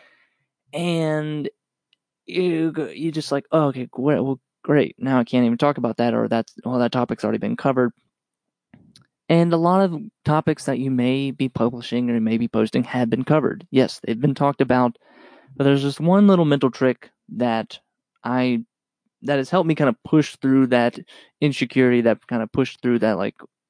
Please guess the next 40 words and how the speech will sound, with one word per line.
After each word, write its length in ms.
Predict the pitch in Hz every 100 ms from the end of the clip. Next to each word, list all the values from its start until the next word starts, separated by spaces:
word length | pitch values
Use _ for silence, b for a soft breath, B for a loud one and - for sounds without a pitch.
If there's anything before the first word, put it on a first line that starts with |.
| _ _ -
you 200 | - 95
know, 200 | 110 90 -
that, 180 | 101 90 _ _ _ _ _ -
that 100 | 117
little 180 | 131 120
voice 280 | 123 120
in 60 | 120
your 80 | 123
head 80 | 113
that 80 | 110
says, 180 | 117
like, 240 | 110 104 _ b b b
"What 200 | 117 139
are 40 | 131
you 120 | 123
doing? 400 | 120 120 117 117
The, 180 | 113 -
the 220 | 90 - _
people 180 | 143 123
have 60 | 117
already 160 | 113
talked 220 | 113 113 117
about 180 | 110
this 220 | 113 110 -
enough. 480 | 139 139 127 - - B B
You 280 | 135 131
don't 180 | 127 120
need 140 | 117 113
to 80 |
put 180 | 107 110
your 160 | 110 101
two 160 | 113
cents 300 | 104 87 101
in 80 | 101
it." 120 | 69 - b b b b b
The 120 | 175
little 260 | 175 185 175
mental 340 | 143 151 135
trick 220 | 127 127
I 120 | 107